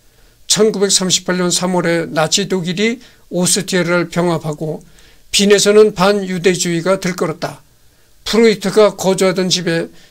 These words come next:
비밀 경찰이 들이닥치고 빈 정신분석학교는 해산당했으며 프로이트는 책과 저자를 몰수당했다. 그러나 그는 자유롭게 죽기 위하여 가족들과 함께 천구백삼십팔 년 유월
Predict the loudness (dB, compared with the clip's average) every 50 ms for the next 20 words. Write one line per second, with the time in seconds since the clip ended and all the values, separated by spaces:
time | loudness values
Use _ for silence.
0 | -16 -8 -4 -2 2 4 4 4 4 2 0 0 0 0 -2 -2 -2 -4 -4 -6
1 | -6 -6 -4 -6 -4 -4 -6 -8 -6 -8 -10 -10 -12 -18 _ _ _ _ -20 -20
2 | _ _ -4 0 2 4 4 4 2 0 0 0 2 2 2 0 0 -2 -4 -2
3 | -2 -2 -2 -2 -2 -2 -2 -2 -2 -2 -2 -2 -2 0 0 2 2 2 2 2
4 | 2 2 2 2 0 0 0 -2 -2 -4 -6 -8 -12 -18 -20 -20 -20 -20 _ _
5 | _ -6 0 4 6 6 6 4 2 0 2 2 0 -2 -2 -2 -2 -2 -2 -2
6 | -2 -2 -2 0 0 0 -2 -2 -2 -2 -2 0 2 2 2 0 -2 -4 -6 -8
7 | -8 -10 -12 -14 -20 -20 -20 _ _ -20 -20 _ _ _ _ -20 _ -20 _ _
8 | _ -20 -20 -20 -20 -20 -20 -20 _ -20 -20 -20 -20 _ _ -12 -6 0 4 6
9 | 6 6 6 6 4 4 4 4 2 0 -2 -2 -2 -2 -4 -4 -2 -2 -2 -2
10 | -4 -4 -4 -4 -2 0 2 2 0 0 -2 -4 -4 -2 -2 -2 -2 -2 -2 -2
11 | -2 0 0 0 0 0 0 -2 -2 -2 -2 -2 -2 -2 -2 -2 -2 -2 0 -2
12 | -2 -2 -2 -4 -4 -2 -2 -2 -2 -2 -2 -2 -4 -2 0 2 2 0 0 -4